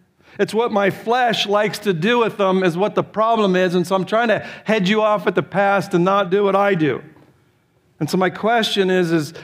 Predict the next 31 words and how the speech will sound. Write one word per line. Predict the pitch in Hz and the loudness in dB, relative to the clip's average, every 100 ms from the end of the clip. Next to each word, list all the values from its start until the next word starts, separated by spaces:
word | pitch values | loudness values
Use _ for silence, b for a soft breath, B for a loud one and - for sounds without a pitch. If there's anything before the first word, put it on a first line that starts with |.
| B B | B B
how | - 208 | -2 0
does | 240 220 165 | 0 -2 -2
God | 190 202 214 202 | 0 2 2 2
want | 185 196 208 196 | 2 0 -2 -2
to | 180 | -2
use | 160 202 226 190 | 0 0 2 0
these | 165 202 165 | 0 0 0
lists | 160 180 220 208 165 - - - | 0 0 2 2 0 -4 -6 -2
in | 160 | 0
Romans | 190 214 208 175 113 | 2 2 2 0 -2
twelve? | - - 220 202 160 B B B B - | -8 -2 0 0 -2 B B B B -18
What's | - 180 240 - | -4 0 0 0
your | 233 | 0
purpose? | 175 - - 220 220 123 - - - - _ b b b b | -2 -8 0 0 2 -2 -4 -8 -12 -20 _ b b b b
Which | 156 - | -4 -2
will | 180 | 0
only | 185 214 233 208 | 0 2 2 0
be | 165 214 208 | 0 0 0
for | 202 180 | -2 -2
our | 180 208 233 | 0 0 0
good | 180 139 156 226 190 175 160 B B B | -2 -4 -2 0 0 0 -4 B B B
and | 185 180 | -2 0
for | 185 - 214 | -2 0 -2
others | 226 214 190 165 | 0 0 0 -2
and | - 180 180 | 0 -2 0
for | |
transformation | 165 - 208 220 - 196 196 202 208 185 190 | -4 -2 0 0 -2 -2 0 2 0 0 0
and | 170 165 | 2 2
worship | 185 202 196 170 | 2 0 0 -2
of | 165 135 | -2 -4
God. | 131 175 160 101 | -2 0 0 -2